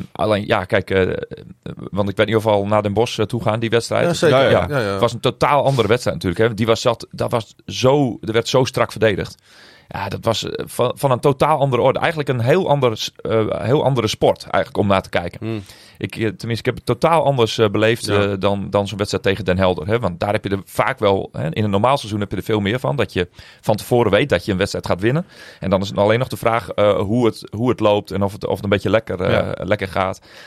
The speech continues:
Speaker 1: Nou, de, de eerste helft was nog een beetje stroefjes. Maar die bij Den Bosch, ja, dat was gewoon veertig minuten lang een, een, eh, nou, een straatgevecht, eh, zeg maar. Hè? En, ehm, ja, d-, dat is, dat is ook wel heel mooi. Dat, ehm,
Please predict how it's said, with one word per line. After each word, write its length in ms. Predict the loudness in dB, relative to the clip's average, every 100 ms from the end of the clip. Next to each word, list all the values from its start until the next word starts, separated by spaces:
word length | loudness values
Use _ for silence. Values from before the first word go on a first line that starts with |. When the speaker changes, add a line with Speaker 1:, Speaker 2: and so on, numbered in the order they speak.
| -10
Speaker 1:
Nou, 220 | -8 -8
de, 180 | -12 -8
de 80 | -2
eerste 200 | 0 2
helft 160 | 2 2
was 80 | -2
nog 80 | 0
een 80 |
beetje 160 | -2 -2
stroefjes. 440 | -4 -4 -2 -6 -8 -20 -14
Maar 180 | -6 -4
die 100 | 0
bij 120 | 0
Den 140 | 0 2
Bosch, 320 | 2 0 -4
ja, 160 | -6
dat 180 | -4 -2
was 160 | -2 0
gewoon 140 | -2
veertig 260 | 2 -2 0
minuten 260 | -2 2 2
lang 300 | 2 0 -4
een, 280 | -4 -2
een, 100 | -4 -4
eh, 60 | -2 -2
nou, 120 | -4 -4
een 160 | -2 -2
straatgevecht, 680 | 0 -2 -2 0 0 2 0
eh, 120 | 0
zeg 160 | -2
maar. 300 | -4 -4 -4 -10 -20 -20 -20 -20 -4
Hè? 140 | 0
En, 300 | 2 2 2
ehm, 420 | 4 4 4 0 -4 _ _ -10
ja, 200 | -8 -8
d-, 280 | -10 -14 -4
dat 180 | -2 -2
is, 120 | 0
dat 140 | -2
is 140 | 0 -4
ook 100 | 0
wel 100 | 2
heel 160 | 2
mooi. 280 | 2 0 -2 _ -20 -20 _
Dat, 260 | -2 -2 2
ehm, 380 | 2 2 0